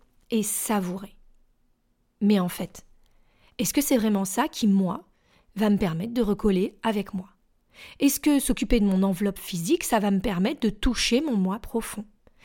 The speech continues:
C'est vraiment une question à se poser, hein. Réfléchir à ce que je veux être. Incarner. Est-ce que manger bio et courir trois fois par semaine, c'est basé sur une recherche d'être quelqu'un d'eux ou d'obtenir le corps de quelqu'un qui ?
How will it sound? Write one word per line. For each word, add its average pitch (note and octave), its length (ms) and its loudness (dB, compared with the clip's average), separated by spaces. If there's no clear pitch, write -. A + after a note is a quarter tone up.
C'est - 140 0
vraiment G#3 260 4
une E4 120 0
question - 520 0
à C4+ 60 2
se - 100 -6
poser, G3 340 -2
hein. G3 100 -8
Réfléchir C#4 680 2
à A#3+ 80 0
ce - 120 -6
que A#3 100 2
je F#3 120 0
veux G#3 220 -4
être. - 320 -10
Incarner. F#3 560 -2
Est-ce - 180 0
que F4 160 6
manger A3+ 300 4
bio G#3 380 4
et A#3 80 2
courir B3 280 0
trois - 160 0
fois A3 140 0
par - 160 -4
semaine, G#3+ 440 -4
c'est - 180 -2
basé G#3 300 0
sur G#3+ 220 -2
une G3 100 2
recherche G3 540 -2
d'être G3 560 0
quelqu'un F3 380 -4
d'eux G#3 260 -4
ou B3 140 6
d'obtenir A#3+ 960 2
le G#3 120 4
corps A#3+ 340 0
de G3 100 -2
quelqu'un G3 460 -4
qui ? F#3+ 340 -12